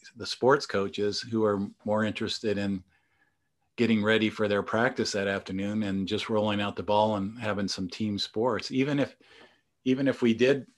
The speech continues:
play team sports in P E, if we did small-sided sports with three-on-three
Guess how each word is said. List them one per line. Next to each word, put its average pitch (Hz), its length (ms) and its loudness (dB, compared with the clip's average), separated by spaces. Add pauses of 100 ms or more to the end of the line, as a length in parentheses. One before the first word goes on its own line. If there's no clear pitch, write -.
(180)
play 110 280 0
team 113 300 2
sports 101 400 -2
in 95 100 -2
P 110 240 -4
E, 104 220 -4
if 92 140 -6
we 107 80 -2
did 113 220 2
small-sided 117 800 2
sports 101 500 -6
with 98 200 -6 (100)
three-on-three 110 960 0